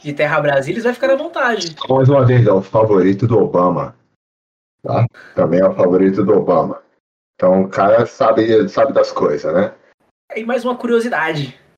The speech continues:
Speaker 1: E esses cinco homens foram presos em uma unidade da rede de lanchonetes Five Guys, que pra quem não fez Fisk, quer dizer cinco caras também. Cinco malucos,
Speaker 2: Cinco mano.
Speaker 1: cinco manos, cinco delinquentes, cinco meliantes, como você quiser.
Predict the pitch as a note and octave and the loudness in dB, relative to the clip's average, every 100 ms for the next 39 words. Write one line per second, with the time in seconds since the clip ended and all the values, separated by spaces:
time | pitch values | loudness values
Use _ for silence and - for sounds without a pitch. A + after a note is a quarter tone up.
0 | _ - F4 F4 - C4 B3 - - - | _ -2 -2 -2 -2 0 0 -4 -10 -18
1 | _ _ _ - - D4 E4+ D4+ C4+ A3 | _ _ _ -16 -6 0 0 0 0 2
2 | C4+ A#3+ F3 D3+ - - G3 G3 F3+ E3 | 2 0 -4 -6 -8 -4 -2 -2 -2 -2
3 | F3 G#3+ A3 - - _ _ G3+ G3+ G3 | -2 -6 -12 -16 -20 _ _ -8 -4 0
4 | G3 G3 D3+ D3 E3 E3 D#3 D3 C#3+ D3 | 0 0 -2 -2 -4 -4 -4 -4 -8 -10
5 | C#3 C#3+ D#3 C3 B2 - B2+ C#3 G#3+ D#3+ | -8 -8 -8 -8 -10 -10 -8 -8 -4 -2
6 | D#3 A#3+ - - - _ _ _ _ _ | -2 -6 -12 -20 -20 _ _ _ _ _
7 | - G#3 G#3 G3+ B3+ C4+ E4 F4 E4 - | -10 -4 -4 -2 0 0 0 0 -2 -2
8 | A#3 C4 - D#4 D#4+ _ - A3 F3+ D3+ | -4 -4 -8 -14 -16 _ -10 -8 -8 -8
9 | D3+ - D#3+ F#3+ F3 E3 F#3+ - F#3 D3 | -10 -12 -14 -10 -6 -4 -6 -8 -8 -8
10 | - - _ _ - D#3 F#3 A#3+ G3 C#4 | -10 -16 _ _ -16 -12 -4 -2 -2 -4
11 | D4 B2 - G2 G2+ G#2 F#2 - F3 G#3 | -2 0 2 2 2 2 0 -2 -2 -2
12 | A#3+ A#3 - - _ _ _ - A3+ G#3 | -2 -4 -8 -18 _ _ _ -14 -10 -6
13 | F3+ F#3 E3+ G3 A3 G#3 G3 - A3+ G3 | -4 -4 -2 -4 -4 -8 -12 -12 -10 -6
14 | F#3+ F#3 G#3 G#3+ G#3 F#3 - C4+ A#3 A3 | -2 0 0 -6 -10 -12 -14 -14 -12 -12
15 | G#3+ D3 - | -10 -8 -10